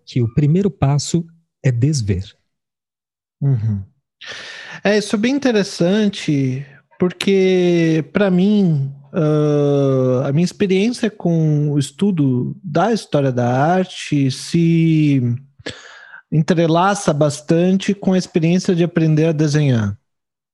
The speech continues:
Speaker 2: E, e isso foi fundamental pra mim. Eu não consigo, ah, imaginar como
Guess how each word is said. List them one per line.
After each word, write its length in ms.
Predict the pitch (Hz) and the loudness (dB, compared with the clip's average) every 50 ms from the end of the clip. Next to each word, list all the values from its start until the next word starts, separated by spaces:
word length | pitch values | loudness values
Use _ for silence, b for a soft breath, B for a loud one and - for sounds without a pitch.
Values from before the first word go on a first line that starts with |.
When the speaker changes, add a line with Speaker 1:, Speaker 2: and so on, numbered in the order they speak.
| _ _ _ _ _ _ _ _ _ _ _ _ _ _ _ _ _ - | _ _ _ _ _ _ _ _ _ _ _ _ _ _ _ _ _ -4
Speaker 2:
E, 840 | 180 139 120 123 123 120 120 117 117 113 117 113 113 110 117 - - _ _ B B B B B B B B B B B B B B B B B B B _ _ _ _ _ _ - | -2 0 0 2 2 2 2 2 2 2 2 0 0 -2 -4 -6 -8 _ _ B B B B B B B B B B B B B B B B B B B _ _ _ _ _ _ -2
e 460 | 165 151 151 156 156 156 160 156 143 135 - - _ _ _ _ _ _ _ _ _ _ _ _ _ _ - | 0 2 2 2 2 2 2 0 -2 -4 -8 -16 _ _ _ _ _ _ _ _ _ _ _ _ _ _ -4
isso 460 | 175 175 - - - 220 220 220 208 | -4 -4 -4 -4 -2 0 0 0 0
foi 520 | 196 - - 214 208 202 208 202 196 190 | -2 -2 0 0 2 2 2 2 2 0
fundamental 840 | 170 - - 190 185 185 180 180 180 175 170 - 180 180 208 226 214 | 0 0 0 2 2 2 2 2 2 2 2 2 2 2 2 2 0
pra 160 | - - 151 | -2 -2 0
mim. 240 | 131 127 139 165 185 | 0 2 2 2 2
Eu 120 | 180 147 147 | 2 2 2
não 200 | 156 160 170 170 | 2 2 0 0
consigo, 1000 | - 175 160 147 - 190 185 196 196 196 180 165 156 151 151 143 135 127 - - - - | 0 0 -2 0 -2 -2 0 2 2 2 4 4 2 2 2 2 0 -2 -4 -6 -6 -2
ah, 500 | 139 139 139 139 135 135 135 135 135 - | 0 0 2 2 2 2 0 0 0 0
imaginar 760 | - 147 147 151 147 135 135 131 127 127 135 147 165 170 156 | 0 0 2 2 2 2 2 2 2 2 2 2 0 0 -2
como 680 | - - 151 151 170 175 175 165 156 143 139 143 170 | -2 -2 0 0 2 2 2 2 2 0 0 -2 -2